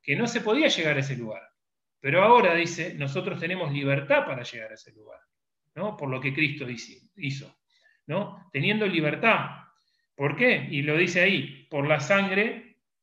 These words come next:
de Jesucristo y por el camino nuevo que Él nos abrió a través del velo", esto es de su carne. Cuando Jesús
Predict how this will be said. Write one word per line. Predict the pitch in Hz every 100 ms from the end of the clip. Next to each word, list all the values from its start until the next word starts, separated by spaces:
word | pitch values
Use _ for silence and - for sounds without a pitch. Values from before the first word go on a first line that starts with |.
| -
de | 135
Jesucristo | 135 180 180 226 185 - 196 226 - _ _ _ _ _
y | 156
por | 165 170
el | -
camino | 220 175 180 175
nuevo | 170 170 165 180 180 -
que | 147 147
Él |
nos | 156 147
abrió | 139 135 139
a | 143
través | 139 139 143
del | 156
velo", | 165 160 151
esto | 139
es | 143
de | 143
su | 147
carne. | 139 139 117
Cuando | 127 127
Jesús | 123 135 135 202 165 - -